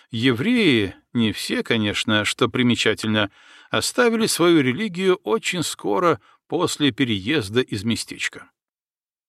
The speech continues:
Докинс. Вы хотите сказать, что большинство евреев отказывается от своей религии? Хитчинс.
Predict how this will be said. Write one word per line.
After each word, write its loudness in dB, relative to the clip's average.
Докинс. -2
Вы 2
хотите -2
сказать, 0
что 0
большинство -2
евреев 0
отказывается -2
от -8
своей 2
религии? -8
Хитчинс. -2